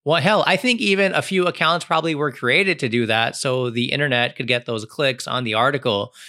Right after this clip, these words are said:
Because I read this crazy, crazy thing once that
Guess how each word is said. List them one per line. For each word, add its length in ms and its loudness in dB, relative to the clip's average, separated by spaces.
Because 480 0
I 180 0
read 260 -2
this 200 -4
crazy, 1120 -2
crazy 680 -2
thing 360 0
once 400 -2
that 300 -2